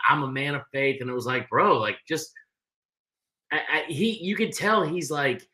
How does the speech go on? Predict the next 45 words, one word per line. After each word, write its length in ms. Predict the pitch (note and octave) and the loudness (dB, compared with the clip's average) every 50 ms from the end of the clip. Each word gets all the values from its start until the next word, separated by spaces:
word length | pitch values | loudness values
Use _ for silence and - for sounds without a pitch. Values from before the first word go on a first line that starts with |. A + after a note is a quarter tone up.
| _ _ _ _ _ _ _ _ _ _ _ _ _ - - | _ _ _ _ _ _ _ _ _ _ _ _ _ 0 4
I, 240 | C3+ D3+ - C#3+ C#3+ | 4 4 6 6 4
I 20 | |
don't 260 | C3 A#2+ F3 G3 - | 6 6 4 4 4
know 140 | F#3+ G3+ G3 | 4 2 2
if 100 | F#3 - | 2 4
there 200 | F3+ D#3 D3 C#3+ | 6 6 6 6
is 120 | C#3 A#2 B2+ | 4 2 2
a 320 | C3 B2+ A#2+ A2+ A2 A2 G2+ - _ - | 2 2 2 0 -2 -4 -6 -10 _ -12
more 500 | B2 A#2+ A#2+ B2 C3 C3 C#3 C#3 C#3 C3 | -8 -6 -2 0 4 6 8 8 6 6
defensive 760 | A#2 A#2+ A#2 - - - - C3+ C3 C3 B2 - C#3 C3 C3+ - | 4 -2 -4 -4 -6 -4 -2 -2 -2 -2 -2 -2 -2 -2 -2 -4
coach 600 | - - A#2+ A2+ A2+ - - - - - - - - _ _ _ _ _ _ _ _ _ _ - | -4 0 2 2 2 2 0 -2 -4 -4 -4 -4 -8 _ _ _ _ _ _ _ _ _ _ -2
in 180 | B2+ B2+ C3 B2 | 0 0 2 2
the 100 | A#2+ A#2 | 2 0
country 480 | - - A#2 A#2 A#2 A2+ - C#3+ C#3 C3 | 0 -2 -4 -2 -2 0 2 2 2 2
than 180 | A#2+ A2 G2+ | 0 -2 -2
Dabo 520 | F#2 G2+ G2+ G#2 A#2 B2 C#3 C#3+ C#3+ C#3+ C#3 | 2 4 4 4 4 4 0 0 0 -2 -2
besides 420 | A#2 A#2 - B2 A#2 A#2 A2+ A2+ | -4 -6 -2 0 0 0 0 -2
Kirby 260 | - - B2+ A#2 A#2 A2+ | -2 -2 0 0 0 -2
Smart, 400 | A#2 - A2+ A#2 B2+ C3+ - - | -4 -2 0 2 2 2 0 -2
but 160 | A#2 - - | -6 -6 -6
Kirby's 380 | - C3 C3+ C#3 D3 C#3 B2 | -4 -2 0 0 0 -2 -2
just 180 | - C3+ B2 - | -2 -6 -6 -6
defensive 480 | - A#2+ - B2+ A#2+ A#2 A#2+ A#2 A2+ - - _ - | -10 -6 -4 -4 -4 -2 -2 -4 -4 -6 -6 _ -2
on 260 | G#2+ A2 A2+ A#2+ A#2 | 0 0 0 0 -2
the 100 | A#2 A#2 | -4 -6
field 400 | - - C#3 C#3+ C3 F#2+ D#2+ - - _ _ _ _ _ _ _ - | -4 -2 0 2 2 0 0 -4 -10 _ _ _ _ _ _ _ -4
where 120 | G#2 A2 | -2 -2
you'd 200 | G#2+ A2+ A2+ G2+ | 0 0 -2 -2
want 240 | A2 A2+ B2+ B2+ C3 | 0 2 2 2 2
it 100 | B2 - - | 0 -6 -8
to 100 | G#2 F#2 | -10 -8
be 340 | F2 F2 D#2 D2+ D#2 - _ _ _ _ _ _ _ - | -6 -6 -6 -6 -8 -14 _ _ _ _ _ _ _ -8
and 140 | G2+ G2+ G#2 | -6 -6 -4
plays 260 | - A2 A#2+ A#2 A2 | 0 4 4 4 4
good. 220 | - A#2+ A#2+ - G2+ | 4 2 0 2 2
Like, 180 | B2 A#2+ A2 | 0 0 2
it's, 180 | B2+ B2 B2 - | 0 -2 0 0
it's 200 | C3+ A#2+ - - | -4 -4 -2 -2
two 160 | - D#3 D#3 | 0 2 4
different 340 | B2+ C3+ A#2 A2+ B2 A#2+ - | 4 4 4 2 0 0 4
things. 300 | B2 A#2 G#2+ F#2 D#2+ - | 4 4 4 2 -2 2
Dabo 440 | - A2 A2 A#2 A#2+ B2+ B2 A2+ A2 | 6 8 8 8 8 6 4 4 4
is 120 | G#2 F#2+ | 2 -2
an 100 | F2+ F2+ | -2 0
idiot. 300 | F#2 F#2 F#2 F2 D2+ | 0 0 0 0 -2